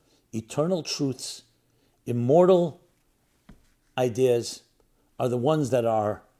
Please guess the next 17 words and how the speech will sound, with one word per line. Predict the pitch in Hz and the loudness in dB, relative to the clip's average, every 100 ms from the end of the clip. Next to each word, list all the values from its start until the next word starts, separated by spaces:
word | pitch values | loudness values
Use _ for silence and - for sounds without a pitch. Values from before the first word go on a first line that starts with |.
| _ _ _ | _ _ _
surrounded | - 117 131 143 127 113 | -8 -4 -2 -2 -4 -4
by | 110 | -4
an | 104 104 | -6 -8
ark. | 95 82 - - _ _ _ _ _ _ _ _ _ _ _ _ _ - | -10 -12 -18 -20 _ _ _ _ _ _ _ _ _ _ _ _ _ -12
And | 104 | -6
that's | 135 151 | -4 -4
what | 143 110 - | -6 -6 -8
allows | 117 127 127 107 | -4 -2 -2 -4
it | - - _ _ _ _ _ - | -12 -18 _ _ _ _ _ -12
to | 113 107 - - | -8 -8 -10 -6
ride | 120 131 - | -2 -2 -4
through | 120 127 | -10 -8
any | 151 156 - - | -8 -8 -10 -10
given | 123 123 | -8 -8
situation | 120 110 - 107 98 - 95 _ _ _ - | -10 -12 -8 -6 -6 -10 -20 _ _ _ -16
and | 107 110 | -12 -8
survive. | 135 131 156 131 - | -6 -4 -2 -4 -8